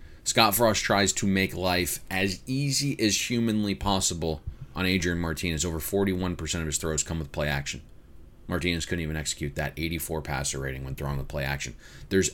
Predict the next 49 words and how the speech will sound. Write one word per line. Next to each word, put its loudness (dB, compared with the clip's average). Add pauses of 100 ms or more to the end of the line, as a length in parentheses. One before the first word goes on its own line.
absolutely 2
zero 6
pop -2
to 0
the 0
pass 0
game. -8 (340)
Nebraska's 4
a -2
hundred 2
and -4
fourth -2
in -4
explosive -4
passing 0
last -4
year. -6 (280)
Four 2
passes 4 (520)
went 0
more 4
than 2
thirty 2
yards 0 (200)
all 6
season. 6 (500)
And 6
then 8
you 8
mentioned 4
the 2
talent, 2 (180)
right? 4 (460)
Wendell 8
Robinson, 6
he 6
leaves. 8
He 2
was 2
their 4
best 6
receiver. 4
He 4
upgrades 6
to 0
the 6
S 6
E 4
C. 6